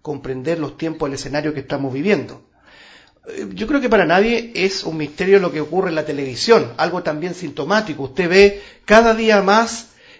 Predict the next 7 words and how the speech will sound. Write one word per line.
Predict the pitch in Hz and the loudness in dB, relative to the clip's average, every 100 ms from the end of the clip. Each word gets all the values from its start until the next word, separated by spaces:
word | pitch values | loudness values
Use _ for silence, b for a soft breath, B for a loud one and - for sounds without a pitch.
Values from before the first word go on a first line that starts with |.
| - | -4
el | 175 | 0
aparecimiento | 180 180 175 180 170 196 214 214 185 | 2 2 -2 -4 0 0 0 -4 -4
de | 190 | -6
estos | 185 185 170 - | -4 -2 -2 -4
charlatanes, | - 185 180 170 170 202 202 202 196 185 | 2 2 4 2 6 6 6 2 0 -6
estos | - 170 | -6 -8
maestros, | 156 170 202 202 - 196 190 - | -4 -2 -2 -2 0 0 0 -10